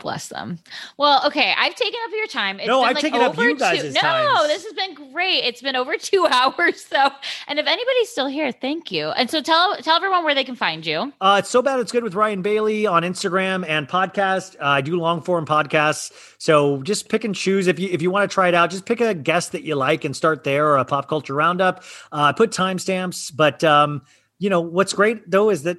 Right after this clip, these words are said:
Speaker 2: there's so many podcasts. If you don't like that one, you love this one. Like, there's gonna be a podcast for everybody individually one day. So I just love talking about this. I love Bravo fans, and, you know, give it a shot if you get a chance.
Speaker 1: Yeah, definitely go listen,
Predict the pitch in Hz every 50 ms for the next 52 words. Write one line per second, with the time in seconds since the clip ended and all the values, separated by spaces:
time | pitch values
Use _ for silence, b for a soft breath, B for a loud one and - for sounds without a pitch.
0 | - _ _ 151 165 170 - - 208 208 208 180 147 - 143 135 127 - 147 131
1 | 120 - - 139 151 160 175 180 175 165 156 - 175 170 175 175 170 170 170 170
2 | 151 139 143 151 147 135 160 160 - - 175 170 165 160 147 139 135 127 131 139
3 | 151 170 170 185 175 160 143 135 202 226 226 220 160 127 - - 160 165 143 -
4 | 151 139 - - - - 147 - - 143 139 156 156 139 147 143 139 135 135 139
5 | 135 139 120 135 123 131 131 123 123 123 120 120 127 127 113 120 120 117 110 107
6 | - - 139 131 120 B B B B B B B 175 196 208 214 - - 180 175
7 | 151 131 170 156 156 139 151 151 147 143 - 156 147 135 - - - 143 139 151
8 | 156 151 131 156 147 147 143 143 131 - 151 139 139 139 139 135 120 131 127 131
9 | 127 127 127 127 127 127 - - 170 156 131 123 123 - 165 160 151 139 - 156
10 | 135 127 120 - 131 117 120 117 117 101 - 117 104 330 370 370 285 233 233 285
11 | 285 311 - 381 415 453 440 339 349 320 277 240 226 220 - 226 208 190